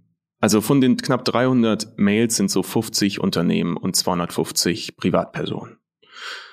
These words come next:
Ähm, das ist so erstmal das, das haben wir auch abgefragt im Prozess, von daher, das weiß ich. Und dann habe ich mir die Listen halt jetzt mal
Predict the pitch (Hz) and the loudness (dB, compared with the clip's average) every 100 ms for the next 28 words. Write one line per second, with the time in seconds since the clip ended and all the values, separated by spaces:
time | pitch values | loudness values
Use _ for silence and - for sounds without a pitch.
0 | _ _ _ 95 85 82 82 82 82 - | _ _ _ 2 2 0 -2 -4 -6 -12
1 | - _ _ _ _ _ 113 127 123 123 | -20 _ _ _ _ _ 2 2 4 2
2 | 110 113 98 - 104 110 92 87 - 90 | 2 0 0 0 0 2 2 0 -2 -4
3 | - 90 87 82 78 85 - 85 90 - | -4 -4 -4 -2 -2 -2 -2 -2 -2 0
4 | - - - - - - _ - - - | -2 -4 -6 -8 -12 -20 _ -16 -14 -14
5 | - - _ 110 98 95 92 95 107 113 | -20 -20 _ 4 6 4 2 0 2 2
6 | 110 110 95 95 - 104 95 90 - 87 | 2 0 2 0 0 2 0 0 0 0
7 | 82 - | -2 -4